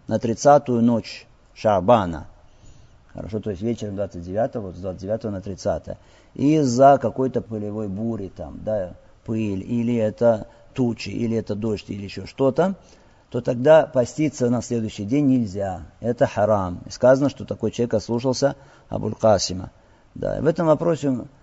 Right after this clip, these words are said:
в мазхабе имама Ахмада семь мнений передано. Все пять хукмов, то есть ваджиб, и,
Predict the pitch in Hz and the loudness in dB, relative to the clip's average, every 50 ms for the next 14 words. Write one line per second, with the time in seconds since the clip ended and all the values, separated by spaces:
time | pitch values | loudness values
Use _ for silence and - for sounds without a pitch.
0 | _ _ - 113 139 156 143 151 143 139 143 135 135 135 147 147 123 131 151 143 | _ _ -2 2 2 4 4 4 4 4 4 4 4 4 4 2 2 0 0 2
1 | 135 143 143 143 123 - - - - - - _ _ - - - 156 156 143 120 | 6 6 6 6 6 2 -6 -18 -20 -20 -20 _ _ -14 -6 0 2 4 6 6
2 | 117 123 127 123 117 113 107 - - 113 104 98 90 82 87 85 87 87 82 - | 8 8 6 6 4 2 2 0 0 0 0 0 -2 -4 -8 -10 -10 -12 -10 -10
3 | - - - - - 147 139 - 139 113 - - 113 104 - - 113 101 - - | -10 -10 -6 -2 0 2 6 8 8 8 6 4 -2 -2 -2 -2 -4 -4 -4 -6
4 | 104 98 95 85 - - 98 104 104 101 95 95 92 104 104 - - 98 101 104 | -6 -4 -4 -4 -4 -2 2 4 4 4 4 2 0 -2 -4 -4 -4 -4 -4 -4
5 | 101 85 | -6 -8